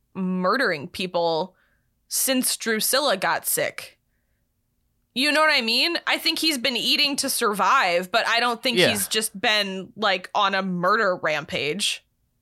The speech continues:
Speaker 2: Yeah. Um,
Speaker 1: In which
Speaker 2: yeah.
Speaker 1: case, I, I mean, obviously it's still bad, but, like, can you really blame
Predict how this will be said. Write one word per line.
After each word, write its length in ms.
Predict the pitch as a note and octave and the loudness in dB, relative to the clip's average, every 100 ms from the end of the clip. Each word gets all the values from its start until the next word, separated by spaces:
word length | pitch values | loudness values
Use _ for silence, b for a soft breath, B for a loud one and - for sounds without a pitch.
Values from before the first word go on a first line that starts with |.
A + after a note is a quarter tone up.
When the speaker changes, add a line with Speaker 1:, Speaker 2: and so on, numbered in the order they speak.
| _ | _
Speaker 2:
Yeah. 420 | - C3+ B2+ B2 B2 _ _ _ - | -2 2 4 2 -2 _ _ _ -2
Um, 800 | C3+ B2+ A#2+ A2+ A2 G#2 G#2 G2+ _ _ _ _ _ _ _ _ _ _ | 2 4 6 4 2 0 -8 -12 _ _ _ _ _ _ _ _ _ _
Speaker 1:
In 200 | - G4+ | -2 2
which 120 | F#4+ D#4+ | 2 2
Speaker 2:
yeah. 120 | C#4+ | 2
Speaker 1:
case, 460 | A#3 C#4 - - - _ - | 2 2 0 -2 -6 _ -2
I, 160 | B3+ C#4+ | 0 0
I 120 | - C#4 | 0 0
mean, 280 | C#4+ C4+ A3 - | 0 0 -2 0
obviously 480 | C4 C4 B3+ - A3 | 2 2 0 0 0
it's 120 | - | -2
still 260 | - B3+ G#3 | 0 0 0
bad, 420 | F#3 G#3 G3 G3 | 0 0 0 0
but, 120 | F#3+ | 0
like, 440 | F#3+ F#3 F3+ - - _ _ _ _ _ - | 0 0 -4 -12 -18 _ _ _ _ _ -6
can 220 | C4 A#3 | -2 0
you 100 | A3+ | 0
really 280 | G#3+ A3+ G#3 | 0 0 0
blame 760 | F3+ F#3+ F#3+ G#3 G#3+ G#3+ A3 | 0 0 0 0 -2 -4 -6